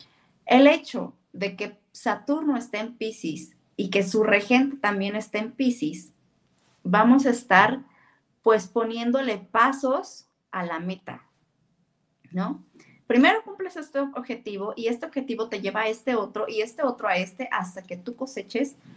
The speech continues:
lo que tú quieres en tu vida. Así que el hecho de que Saturno esté en esta posición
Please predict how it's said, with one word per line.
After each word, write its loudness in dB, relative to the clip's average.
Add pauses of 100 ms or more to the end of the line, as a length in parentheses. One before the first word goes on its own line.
lo 2
que -4
tú -10
quieres 4
en -2
tu -6
vida. -6 (680)
Así 0
que 4
el 2
hecho 2
de 0
que -4
Saturno 2
esté -4
en -4
esta -4
posición 2